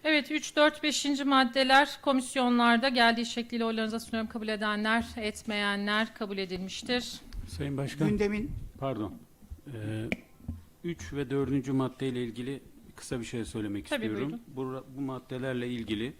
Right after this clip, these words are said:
Speaker 2: kendim de Plan Bütçe Komisyonu'nda olmam hasebiyle, e,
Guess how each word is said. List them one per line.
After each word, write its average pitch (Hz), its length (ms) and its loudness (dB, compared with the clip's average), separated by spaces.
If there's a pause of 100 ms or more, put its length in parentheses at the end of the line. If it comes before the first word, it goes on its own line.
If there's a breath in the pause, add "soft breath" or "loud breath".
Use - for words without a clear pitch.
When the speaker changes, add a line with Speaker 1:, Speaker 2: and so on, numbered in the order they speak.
(1160 loud breath)
Speaker 2:
kendim 143 300 4
de 139 60 0
Plan 139 320 0
Bütçe 131 180 -8
Komisyonu'nda 131 560 -4
olmam 131 260 -2
hasebiyle, 117 560 -2 (340)
e, 113 60 -6